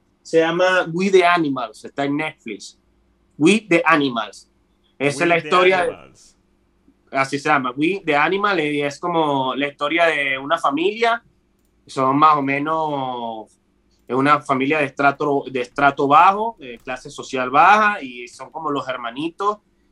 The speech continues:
Speaker 1: y la relación que tienen sus re-, hermanitos, y cómo ven ellos desde su perspectiva la relación que tienen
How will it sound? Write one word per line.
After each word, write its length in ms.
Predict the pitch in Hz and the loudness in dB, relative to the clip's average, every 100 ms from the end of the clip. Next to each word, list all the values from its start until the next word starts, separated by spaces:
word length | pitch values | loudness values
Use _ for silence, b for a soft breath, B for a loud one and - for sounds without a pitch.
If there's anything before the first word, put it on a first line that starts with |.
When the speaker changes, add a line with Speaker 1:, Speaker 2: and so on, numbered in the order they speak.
| 135 | -4
Speaker 1:
y 60 | |
la 100 | 143 | -2
relación 400 | 131 131 - 139 | -2 -4 -6 -8
que 100 | 143 | -6
tienen 400 | 147 156 160 160 | -8 -6 -4 -4
sus 200 | 156 151 | -4 -4
re-, 260 | 135 135 123 | -4 -6 -8
hermanitos, 760 | 127 127 127 123 165 - 208 156 | -8 -6 -4 -2 -2 0 0 0
y 100 | 139 | -2
cómo 320 | 139 151 147 | -2 0 0
ven 360 | 156 156 165 156 | 0 0 0 0
ellos 400 | 165 170 180 180 | 0 0 -2 -2
desde 220 | 139 131 | -4 -8
su 180 | - - | -10 -8
perspectiva 580 | 131 127 123 160 220 | -6 -8 -2 2 4
la 120 | 196 143 | 6 4
relación 400 | 131 135 - 131 | 2 -6 -10 -10
que 120 | 147 | -6
tienen 440 | 143 143 147 147 | -2 -2 -2 -6